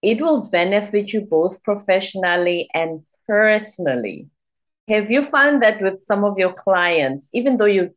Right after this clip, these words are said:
coach them in the corporate arena, that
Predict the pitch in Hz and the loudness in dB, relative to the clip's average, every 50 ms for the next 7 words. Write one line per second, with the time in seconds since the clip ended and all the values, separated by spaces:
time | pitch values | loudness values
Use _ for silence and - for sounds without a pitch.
0 | _ _ - - 208 202 202 202 - - - 170 160 156 156 151 - 180 185 202 | _ _ -2 2 2 2 2 0 -4 -2 -2 -2 0 0 -2 -2 -2 -2 0 2
1 | 185 190 - - - 190 180 190 - 175 160 160 151 147 151 156 160 170 170 170 | 0 0 0 0 0 0 0 2 2 2 4 4 2 2 2 2 0 0 -2 -2
2 | 160 143 139 135 139 147 147 143 | 0 -2 -2 0 0 0 -2 -2